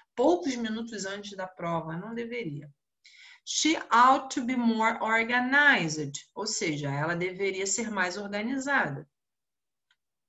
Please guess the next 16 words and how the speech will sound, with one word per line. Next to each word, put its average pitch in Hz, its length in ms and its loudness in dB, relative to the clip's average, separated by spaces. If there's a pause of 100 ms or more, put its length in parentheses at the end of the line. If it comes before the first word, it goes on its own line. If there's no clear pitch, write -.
Ah, 196 920 2 (420)
she - 280 -2
had 240 340 2
better 254 800 4 (320)
do 247 260 -2
her 226 380 2
best 214 440 0
next 214 600 -4
time. 185 520 0 (2250)
Ah, 170 560 2
que - 80 -4
você 175 340 -6
tem 202 320 -2
aqui, 269 380 -4
ela 226 200 4
deveria 196 800 -2